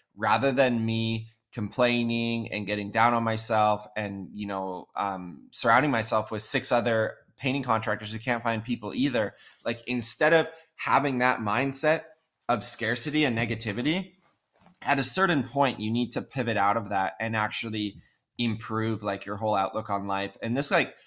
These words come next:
honestly goes way, way, way back to my childhood. And, like, my dad would always tell me, he, he would say, "David, your attitude determines your altitude," right? And how far, how high you wanna soar in life, what your trajectory is,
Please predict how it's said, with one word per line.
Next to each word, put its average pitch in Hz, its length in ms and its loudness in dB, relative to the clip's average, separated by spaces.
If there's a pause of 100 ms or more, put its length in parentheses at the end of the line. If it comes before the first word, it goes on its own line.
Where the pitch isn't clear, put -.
(200)
honestly 117 560 2
goes 107 440 -2
way, 117 420 2
way, 113 180 2
way 110 220 0
back 107 300 2
to 113 100 -6
my 101 160 -2
childhood. 98 760 -2
And, 104 280 -4
like, 98 240 -4
my 101 180 -4
dad 104 300 2
would 104 120 -4
always 101 220 -4
tell 101 180 -2
me, 101 380 -6
he, 107 260 -8
he 107 160 -4
would 101 180 -6
say, 101 220 -2
"David, 104 460 -4
your 104 380 2 (340)
attitude 117 640 2
determines 107 680 -4
your 107 180 -6
altitude," 95 600 -4
right? 92 400 -2
And 104 200 -2
how 117 500 4 (360)
far, 110 440 6
how 107 240 4
high 98 340 4
you 110 180 -2
wanna 104 240 -2
soar 101 380 -2
in 101 120 -6
life, 95 460 -4
what 104 160 -2
your 104 120 -6
trajectory 110 760 -6
is, 147 280 -2